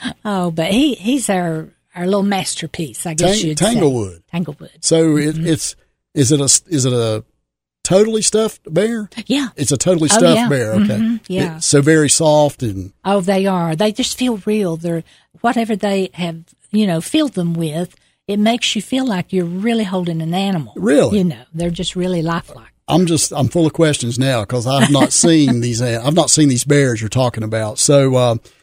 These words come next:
Speaker 2: all right, as far as a collectible standpoint, how many are there?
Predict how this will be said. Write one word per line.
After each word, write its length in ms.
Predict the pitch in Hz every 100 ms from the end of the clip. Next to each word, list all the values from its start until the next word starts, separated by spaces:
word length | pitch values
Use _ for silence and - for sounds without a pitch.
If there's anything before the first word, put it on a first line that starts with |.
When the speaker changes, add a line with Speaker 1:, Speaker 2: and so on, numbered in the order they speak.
| _ _ _ _ -
Speaker 2:
all 120 | 160
right, 160 | 160 - _ _ _ _ -
as 140 | 139
far 240 | - 185
as 100 | 156
a 60 | 143
collectible 460 | - 175 208 156 131
standpoint, 420 | 131 117 107 104
how 100 | 151
many 220 | 165 175
are 220 | 165 214
there? 200 | 233 -